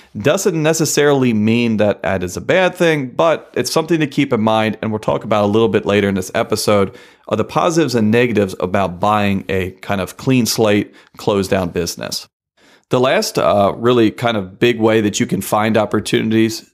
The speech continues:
is to just start calling prospective shops that you would be interested in buying. This is probably the rarest one. This is the one that the most people are probably scared about 'cause you're literally cold calling people trying to talk to the owner and trying to ask him if he's willing to sell his business.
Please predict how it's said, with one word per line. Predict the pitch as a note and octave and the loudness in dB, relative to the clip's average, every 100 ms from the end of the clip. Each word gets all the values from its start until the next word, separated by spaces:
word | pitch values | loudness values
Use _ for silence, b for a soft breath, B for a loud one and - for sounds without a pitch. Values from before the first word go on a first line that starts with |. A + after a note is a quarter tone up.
| - | -6
is | A2 | -4
to | B2+ | -4
just | A#2+ E3 | -4 -4
start | - G2+ - | -2 -2 -2
calling | A2 A#2 A2 | -2 0 -2
prospective | A2 - A2 G#2 F#2+ | -4 -4 -4 -2 -4
shops | - A#2+ B2 - | -2 -2 -2 -2
that | G2+ - | -4 2
you | |
would | B2 | 2
be | G#2+ G2+ | 2 2
interested | G#2 - G2+ - F2 | 0 0 -2 -2 -8
in | F2 | -2
buying. | G2+ A2 D2 - B B B B B | 0 2 -2 -10 B B B B B
This | E3 | -4
is | G3+ | -4
probably | - F3 D3+ C3+ | -2 -2 0 0
the | A2 G#2 | 2 0
rarest | G2 A2 C3+ C3+ C#3 | 2 2 2 0 0
one. | C3+ C3 | 2 2
This | A#2+ A#2 | 0 0
is | F3 D#3+ | -2 0
the | C#3 | -2
one | A2+ B2 A#2+ | 0 0 0
that | A2 G2+ | -2 -2
the | G2+ | -2
most | A#2+ F3 F#3 | 0 0 0
people | D#3+ D#3+ | -2 0
are | A2 | 0
probably | A2 A2+ G#2 | 0 0 0
scared | F#2+ - A2+ | -4 -2 0
about | B2+ G2+ G#2+ | 0 0 0
'cause | A#2+ G#2+ | -2 -2
you're | A#2+ | 0
literally | C3 C3 E3 D#3 C3+ | 2 2 2 4 2
cold | C3 - A#2 A#2+ | 2 0 0 0
calling | A#2 A2 G#2+ | 0 -2 -2
people | G2+ A2 A2 G#2+ G2 B B B - | -2 -4 0 -2 -2 B B B -6
trying | - D3+ D#3+ | -2 -2 -2
to | |
talk | D3 C3+ C3+ | 0 0 0
to | B2 | -2
the | A#2 | 2
owner | A2+ A2 A2 G#2+ b b b | 2 2 0 -2 b b b
and | A2 G#2 | -4 -2
trying | - A#2 A#2+ | 0 -2 0
to | G#2 | 0
ask | G#2 - | -2 -2
him | G2+ | -6
if | F#2+ | -4
he's | G2+ | -6
willing | G2+ F#2+ | -4 -6
to | F#2 | -4
sell | F2+ E2+ | -2 -2
his | D2 | -2
business. | - F2+ - - - - | -4 -4 -6 -12 -12 -12